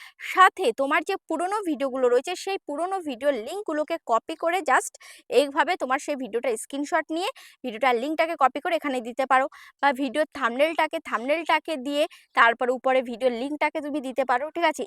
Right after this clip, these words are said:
এইভাবে তুমি যদি কমিউনিটি পোস্ট করো তাহলে কিন্তু এখান থেকে তোমার, আহ, ভিউজ বাড়বে এবং ওয়াচ টাইমও বাড়বে, ঠিক আছে? তো এইভাবে তুমি যদি ওয়াচ টাইম কমপ্লিট করতে পারো, ধরো এই যে এই চ্যানেলে ওয়ান পয়েন্ট থ্রি সিক্স মিলিয়ন সাবস্ক্রাইবার রয়েছে, তো তাদের মধ্যে কতজন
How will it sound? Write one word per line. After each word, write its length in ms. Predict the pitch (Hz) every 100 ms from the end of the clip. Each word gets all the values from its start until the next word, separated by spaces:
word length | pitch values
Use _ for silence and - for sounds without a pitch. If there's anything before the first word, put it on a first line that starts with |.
| -
এইভাবে 260 | 320 359 349 339
তুমি 120 | 320 330
যদি 120 | 339 -
কমিউনিটি 440 | 220 240 320 359 370 330
পোস্ট 200 | 320 -
করো 140 | 285 214 247
তাহলে 220 | 277 339 330
কিন্তু 160 | 330 247
এখান 200 | - 311 302
থেকে 140 | 330 320
তোমার, 180 | 254 262
আহ, 580 | - - - - 226 240 262
ভিউজ 220 | 294 320 -
বাড়বে 220 | 320 349 349
এবং 100 | 302 349
ওয়াচ 200 | 214 220 -
টাইমও 220 | 269 294 330
বাড়বে, 260 | 220 202 202 - _ -
ঠিক 120 | 330
আছে? 120 | 330 196 -
তো 60 | 294 - 285
এইভাবে 300 | 381 415 403 330
তুমি 120 | 320 311
যদি 120 | 339 240
ওয়াচ 180 | 247 -
টাইম 120 | 359 349
কমপ্লিট 260 | 277 269 302 320
করতে 140 | 311
পারো, 100 | 233 214
ধরো 160 | 302 359 -
এই 60 | 320
যে 40 | 302
এই 40 | 294
চ্যানেলে 260 | 320 294 320 214
ওয়ান 180 | 214 254 294
পয়েন্ট 180 | 330 349 -
থ্রি 120 | 269 269
সিক্স 160 | 330 - 311
মিলিয়ন 220 | 320 349 -
সাবস্ক্রাইবার 480 | 208 - - 277 320 294
রয়েছে, 260 | 214 - - - - - -
তো 40 | 330 262
তাদের 280 | 240 330 381
মধ্যে 260 | 370 285 302 - 285
কতজন 400 | 294 370 359